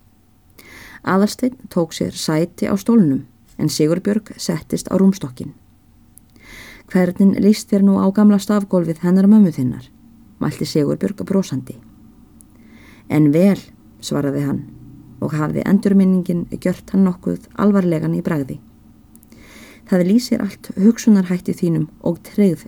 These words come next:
til móður minnar sálugu, hvernig þú heldur öllu við í þessu húsi. Það gat ekki verið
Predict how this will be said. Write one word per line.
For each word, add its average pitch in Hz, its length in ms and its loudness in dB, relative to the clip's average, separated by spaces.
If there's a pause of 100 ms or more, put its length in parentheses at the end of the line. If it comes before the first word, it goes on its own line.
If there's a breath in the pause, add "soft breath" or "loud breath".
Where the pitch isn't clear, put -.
til 185 160 0
móður 190 300 4
minnar 160 240 -2
sálugu, 143 460 -2 (580 loud breath)
hvernig 180 420 0
þú 196 160 2
heldur 208 400 0
öllu 214 240 2
við 196 240 2
í 185 80 -2
þessu 170 260 -6
húsi. 156 320 -8 (1080 loud breath)
Það 170 180 -2
gat 208 300 0
ekki 208 240 0
verið 185 380 2